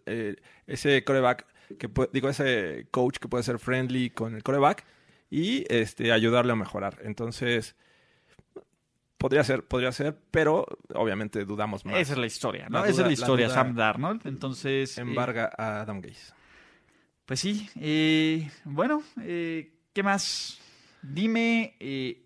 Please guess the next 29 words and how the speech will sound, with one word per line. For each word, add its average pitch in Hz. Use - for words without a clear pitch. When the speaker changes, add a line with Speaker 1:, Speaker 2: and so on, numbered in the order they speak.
Speaker 2:
¿la 143
temporada 190
es 160
un 185
éxito 180
de 123
los 117
Jets? 143
Sí. -
Speaker 1:
Sí, 185
eh, 131
Speaker 2:
¿Califican 123
a 120
playoffs? -
Speaker 1:
no 131
creo 131
que -
sea 120
tan 110
alto, 131
eh, 101
si -
quedan 139
en 123
segundo 120
lugar 110
de 110
su -
división. -